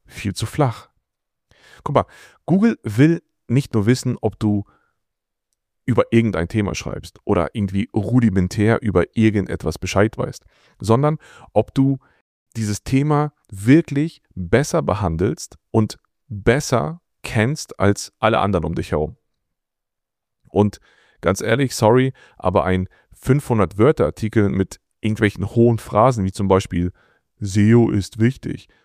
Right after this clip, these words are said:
so eine Geschichten haben heutzutage einfach keine Chance mehr bei Google. Und vor allem nicht,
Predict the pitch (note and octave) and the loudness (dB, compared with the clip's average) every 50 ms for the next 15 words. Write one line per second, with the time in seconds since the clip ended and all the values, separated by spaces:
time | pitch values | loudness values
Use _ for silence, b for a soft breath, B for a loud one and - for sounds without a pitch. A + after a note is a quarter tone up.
0 | _ _ _ _ _ _ _ _ - G#2 A#2 C3 D3 C#3 B2 - - B2 B2 - | _ _ _ _ _ _ _ _ -4 -2 0 0 2 0 0 0 0 -4 -4 -4
1 | - G2 F#2+ G2 G2+ G2+ A2+ A2 - F#2 G2+ G2 G2+ - - - - G2 F#2 F#2 | -6 -6 -2 2 2 2 2 0 -2 0 0 0 0 0 -6 -4 -2 -2 0 -2
2 | F#2 - F2+ F#2+ F#2+ - - E2+ - - - - E2 D#2+ E2 - - D#2 D#2 - | -2 -4 -4 -4 -4 -4 -6 -8 -8 -8 -8 -8 -8 -8 -8 -6 -6 -6 -6 -6
3 | - D2+ D2+ D2+ D#2 D#2 - - E2 - - G2 G#2+ - _ _ _ _ _ _ | -6 -6 -4 -4 -4 -4 -4 -4 -4 -4 -6 -8 -10 -14 _ _ _ _ _ _
4 | _ B B B B B B - G#3 G3+ - - - - - C#3+ D#3 D#3+ C#3+ B2+ | _ B B B B B B 0 0 2 2 0 0 2 2 2 2 2 2 2
5 | A#2+ B2+ C#3 D3+ - - | 2 0 0 -2 -6 -16